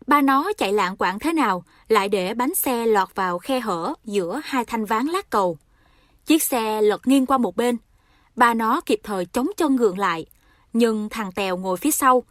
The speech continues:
văng luôn xuống suối. Tôi liếm môi. "Sao mày biết chuyện này?" "Vừa rồi, tao vô tình nghe mẹ tao và dì tao nói chuyện."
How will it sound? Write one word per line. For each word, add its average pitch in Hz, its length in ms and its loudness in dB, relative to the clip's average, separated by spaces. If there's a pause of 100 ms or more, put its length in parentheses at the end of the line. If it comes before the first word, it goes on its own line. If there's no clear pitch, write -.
(160)
văng 220 340 2
luôn 220 240 2
xuống 247 160 -2
suối. 262 360 0 (1040)
Tôi 226 160 4
liếm 214 280 0
môi. 247 280 2 (920)
"Sao 220 360 -2
mày 202 140 -2
biết 240 220 -4
chuyện 202 220 0
này?" 208 240 -2 (1200)
"Vừa 220 180 6
rồi, 202 340 -2 (200)
tao 254 160 2
vô 285 200 0
tình 214 260 -4
nghe 269 140 0
mẹ 226 220 -2
tao 262 220 0
và 214 100 0
dì 202 160 2
tao 262 160 -2
nói 339 140 -2
chuyện." 214 340 0